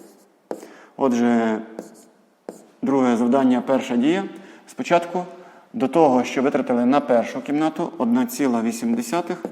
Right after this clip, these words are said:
ми додамо те, що витратили на другу кімнату, дві цілих шістдесят чотири сотих. І це дорівнює.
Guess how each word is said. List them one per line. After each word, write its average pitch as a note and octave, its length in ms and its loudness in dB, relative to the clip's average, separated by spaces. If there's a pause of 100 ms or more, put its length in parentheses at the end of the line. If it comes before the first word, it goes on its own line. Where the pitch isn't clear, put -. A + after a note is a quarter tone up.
(680)
ми B2+ 200 2
додамо C3 500 4
те, D3+ 180 0
що C#3 180 -4
витратили B2+ 400 -2
на B2+ 100 0
другу C3+ 280 0
кімнату, A2+ 420 -2 (380)
дві A#2 220 -2
цілих B2+ 380 0
шістдесят A#2+ 420 -2
чотири B2+ 320 -4
сотих. A#2 400 -10 (3000)
І A#2+ 680 2
це - 100 -2
дорівнює. A2+ 400 2